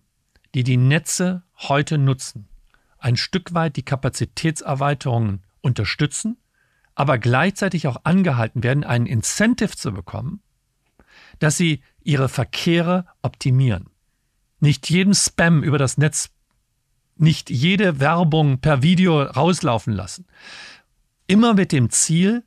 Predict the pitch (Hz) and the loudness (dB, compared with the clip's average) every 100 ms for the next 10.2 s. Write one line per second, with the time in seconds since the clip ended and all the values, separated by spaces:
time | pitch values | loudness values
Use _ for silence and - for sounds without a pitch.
0 | _ - 110 110 151 170 - 226 220 185 | _ -10 -6 0 0 0 0 0 0 2
1 | 147 127 180 180 180 165 - 143 123 - | 0 0 2 4 4 2 -2 -2 -2 0
2 | 147 220 269 _ _ _ _ _ 147 139 | 0 -2 -6 _ _ _ _ _ 2 4
3 | 143 165 165 - 147 135 135 131 139 120 | 4 2 0 0 0 2 2 0 0 0
4 | - 120 120 104 98 92 - 107 - _ | -2 -2 -2 0 -2 -4 -8 -16 -20 _
5 | _ _ - - - 135 160 208 202 - | _ _ -20 -20 -2 2 6 6 4 2
6 | 269 302 294 220 160 175 170 156 139 196 | 2 4 4 4 4 4 2 2 0 2
7 | 175 135 127 101 90 - - 156 - 247 | 0 0 0 -2 -6 -10 -2 0 2 0
8 | 202 220 180 170 170 151 107 - 180 170 | 2 2 2 4 4 4 2 2 2 2
9 | - - _ _ _ _ _ _ _ _ | -2 -8 _ _ _ _ _ _ _ _
10 | - | -20